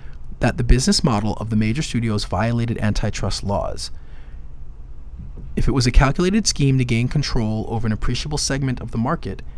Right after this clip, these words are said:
and to restrain or suppress competition rather than an expansion to meet legitimate business needs." End quote. And yet here we are again.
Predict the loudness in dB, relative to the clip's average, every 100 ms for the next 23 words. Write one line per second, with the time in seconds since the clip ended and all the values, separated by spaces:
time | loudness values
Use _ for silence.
0 | -10 0 2 2 2 2 2 2 4 4
1 | 4 2 2 2 0 2 2 2 0 0
2 | 2 0 0 -2 -2 -4 -6 -6 -6 -6
3 | -8 -8 -2 0 2 2 2 2 2 0
4 | -2 -2 -2 -2 -2 -4 -4 -2 0 0
5 | -4 -6 -4 -4 -4 -6 -8 -4 -2 0
6 | -2 0 0 -2 -6 -10 -10 -8 -6 -6
7 | -8 -8 -2 -2 0 -2 -4 -6 -10 -14
8 | -12 -14 -14 -14 -8 2 4 8 8 8
9 | 6 4 2 0 -4